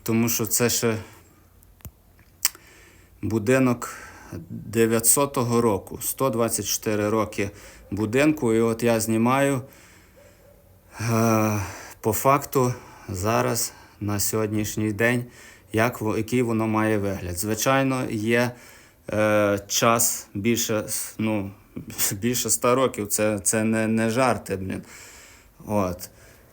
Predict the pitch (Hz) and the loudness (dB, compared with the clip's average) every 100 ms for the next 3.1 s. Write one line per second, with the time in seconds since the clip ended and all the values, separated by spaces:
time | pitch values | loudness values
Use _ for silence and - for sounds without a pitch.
0 | - - 107 113 120 120 120 120 113 120 | -12 -4 0 4 4 4 2 2 0 0
1 | 131 147 - 117 117 107 117 135 117 113 | 0 2 0 0 -2 -2 -2 0 0 -2
2 | 107 113 110 107 104 107 107 107 104 104 | -2 -2 -2 -4 -4 -2 0 0 0 0